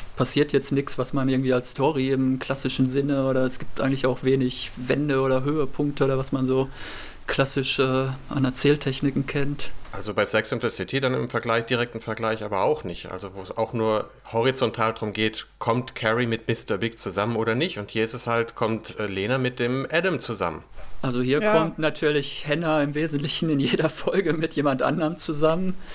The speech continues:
Speaker 1: Und, äh, wie hatte, das war, glaub ich, die, ähm, Titelschlagzeile auf dem Missy Magazine, die da neulich mal, äh, die Lena Dunham auf dem Cover hatten, äh, Bad Sex and the City,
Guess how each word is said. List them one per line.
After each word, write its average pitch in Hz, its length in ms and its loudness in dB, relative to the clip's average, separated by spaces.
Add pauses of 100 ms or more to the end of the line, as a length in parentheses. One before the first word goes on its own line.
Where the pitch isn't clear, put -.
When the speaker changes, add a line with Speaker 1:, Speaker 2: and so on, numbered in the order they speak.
(420)
Speaker 1:
Und, 143 320 0
äh, 139 300 2
wie 151 220 0
hatte, 147 480 0
das 135 120 -6
war, 143 140 2
glaub 139 180 2
ich, 131 120 -2
die, 135 260 2
ähm, 131 640 0
Titelschlagzeile 139 840 0
auf 131 120 0
dem 135 140 0
Missy 143 260 0
Magazine, 151 640 2
die 143 220 0
da 147 160 2
neulich 147 320 -2
mal, 147 800 2
äh, - 40 0
die 143 280 2 (280)
Lena 143 280 2
Dunham 147 400 0
auf - 120 -2
dem 139 140 2
Cover 151 320 0
hatten, 147 300 2 (500)
äh, 131 400 2 (160)
Bad 147 240 2
Sex 156 380 0
and 135 120 2
the 135 60 0
City, 160 580 0